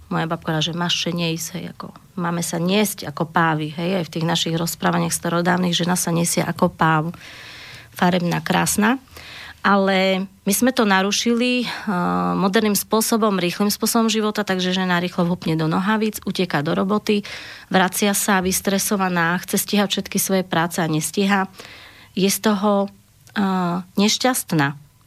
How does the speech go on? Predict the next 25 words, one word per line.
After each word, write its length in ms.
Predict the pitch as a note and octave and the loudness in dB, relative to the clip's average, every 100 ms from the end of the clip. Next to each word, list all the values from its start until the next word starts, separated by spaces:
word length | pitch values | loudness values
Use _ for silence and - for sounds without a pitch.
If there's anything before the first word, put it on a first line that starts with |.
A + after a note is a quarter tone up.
| _ - - - | _ -20 -14 -8
Preberá 480 | - G3 G#3+ A#3 G#3+ | 2 2 4 2 0
totiž 320 | A3 A3+ A#3+ | -2 0 -2
úlohu 400 | - G3+ G#3+ A#3 | 0 2 2 2
muža. 400 | G3+ E3+ E3+ F#3 - _ _ _ _ _ _ _ _ _ - - | 0 0 0 -2 -4 _ _ _ _ _ _ _ _ _ -20 -14
Tá 160 | - F3+ | -2 -2
spoločnosť 880 | - G#3+ A#3 - A#3+ A#3 - F#3 D#3+ | 2 2 2 2 0 0 -2 -2 0
dnes 160 | F#3+ G3+ | 0 0
nám 160 | G3+ G3 | 0 -2
to 80 | |
tak 160 | G3 F3 - | -2 -4 -2
ponúka, 560 | F3 E3 D#3+ F#3 G#3 A#3 - - - - - _ _ _ - | -2 -2 0 0 0 -4 -20 -20 -20 -20 -20 _ _ _ 0
ale 160 | G3 | 2
môžeme 400 | G3 G3+ A3+ A3+ | 4 2 2 2
si 240 | A3 - G3 | 0 0 2
vybrať. 480 | G3+ F3+ D3 C#3+ - | 2 2 0 -2 -6
Je 160 | F3+ | -6
tu 160 | F3+ F#3+ | -4 -4
obrovská 640 | - A3+ A3+ A3+ A3+ - | 0 2 2 0 0 0
šanca, 480 | F#3 G3 G3 F#3+ F3 | 0 2 0 0 0
vyberem 480 | G3 G3 F#3+ E3 E3 | 0 0 0 0 -2
si. 240 | - C#3 C#3+ | -4 -6 -4
Ale 320 | - G3+ G3+ | 0 2 2
aj 320 | - G3+ G#3+ | 0 0 0
keď 80 | F#3+ F#3 | -2 0
budem 360 | A3+ B3+ G3 | 0 2 2